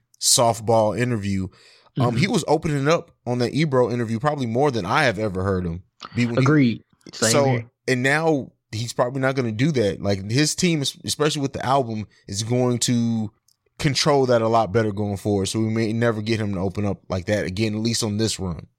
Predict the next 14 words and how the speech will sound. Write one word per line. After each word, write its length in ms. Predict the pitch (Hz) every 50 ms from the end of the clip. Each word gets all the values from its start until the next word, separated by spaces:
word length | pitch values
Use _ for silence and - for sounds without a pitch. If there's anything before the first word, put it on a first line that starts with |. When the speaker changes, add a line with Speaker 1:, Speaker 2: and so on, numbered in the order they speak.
| - -
Speaker 2:
Right. 400 | 139 107 98 95 101 95 - - -
Now, 240 | 180 160 151 139 123
I, 240 | 107 156 180 165 - - _ _ _ _ -
I 60 | 147 147
wonder 540 | 139 135 143 165 214 247 240 214 170 151
if, 600 | 139 - 123 131 127 123 120 120 - - - - - _ _ _ _ - -
I 80 | -
wonder 260 | 120 139 175 196 208 196
if 80 | 175 170
they 120 | - 143 143
had 180 | 156 180 202
a 40 | 196
pre-production 600 | 190 - 180 156 156 143 127 139 127 110 - 120 117
meeting, 300 | 113 113 123 131 139